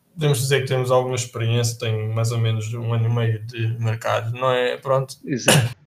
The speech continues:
Speaker 2: Eu acho que a
Speaker 1: Não
Speaker 2: nossa
Speaker 1: é
Speaker 2: vantagem
Speaker 1: uma experiência vasta, mas é alguma.
Speaker 2: Exato. Eu acho que a, a nossa principal vantagem é a nossa idade. E
Speaker 1: Exato.
Speaker 2: como temos uma vida pela frente, o facto de começarmos mais cedo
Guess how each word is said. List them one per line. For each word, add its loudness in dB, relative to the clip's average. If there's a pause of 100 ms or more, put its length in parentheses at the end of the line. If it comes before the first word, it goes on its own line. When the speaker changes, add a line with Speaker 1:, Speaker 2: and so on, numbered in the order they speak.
(140)
Speaker 2:
Eu 10
acho 4
que 4
a 6
Speaker 1:
Não 4
Speaker 2:
nossa 8
Speaker 1:
é 8
Speaker 2:
vantagem 6
Speaker 1:
uma 4
experiência 0
vasta, 0 (140)
mas -12
é 4
alguma. 2 (480)
Speaker 2:
Exato. -2 (200)
Eu 6
acho 2
que 4
a, 4
a 2
nossa 2
principal 0
vantagem 4
é 6
a 4
nossa 2
idade. -2 (920)
E 4
Speaker 1:
Exato. 4 (320)
Speaker 2:
como 6
temos 6
uma 8
vida 4
pela 2
frente, 4
o -2
facto 0
de -20
começarmos 2
mais 4
cedo 2